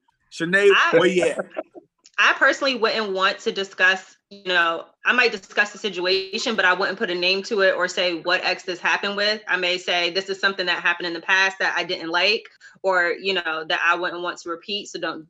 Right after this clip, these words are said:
Speaker 2: you know, don't, that doesn't work in a relationship for me. But I feel like once you start talking too much about past relationships, that's when comparison comes in and envy and, you know, bad emotions come in. Like, nobody wants to hear about their ex or, you know,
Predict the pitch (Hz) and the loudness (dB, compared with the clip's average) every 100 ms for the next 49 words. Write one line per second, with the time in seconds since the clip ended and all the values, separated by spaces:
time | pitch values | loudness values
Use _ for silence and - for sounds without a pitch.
0 | - 190 165 156 165 180 - - 185 180 | -6 -4 -4 -6 -6 -6 -6 -2 0 0
1 | 180 180 180 180 170 165 175 214 - - | -4 -2 -2 -2 -6 -4 -6 -6 -6 -6
2 | 226 226 226 185 190 226 208 180 185 190 | -4 -2 0 0 0 0 0 0 -2 -4
3 | 220 - 185 - 180 185 180 196 180 190 | -6 -2 -2 0 -4 -4 -10 -8 -8 -4
4 | 175 165 - 165 - 180 170 - 196 226 | -2 -2 0 -2 -2 -8 -10 -10 -6 -4
5 | 214 - 175 - - 180 180 180 202 214 | -4 -4 -6 -6 -14 -10 -2 -2 -2 -4
6 | 226 214 226 220 226 - _ _ - 165 | -2 -2 0 0 -2 -8 _ _ -8 -8
7 | 160 190 208 190 208 202 202 196 - 175 | -4 -2 -2 -2 -2 -2 0 0 -2 -4
8 | 170 175 170 170 175 196 170 165 160 - | -4 -4 -8 -10 -6 -2 -2 -2 -6 -10
9 | _ _ _ _ _ _ 156 208 202 196 | _ _ _ _ _ _ -4 0 2 2
10 | 196 196 180 175 175 160 - 170 165 175 | 2 2 -2 -6 -8 -8 -8 0 6 8
11 | 156 196 240 226 214 202 185 202 190 165 | 8 8 4 2 2 -2 -2 2 2 2
12 | - 170 180 175 175 - 170 165 - - | -2 -2 0 -2 -2 -8 -6 -6 -8 -20
13 | - - 190 160 160 | -16 -4 -2 -2 -4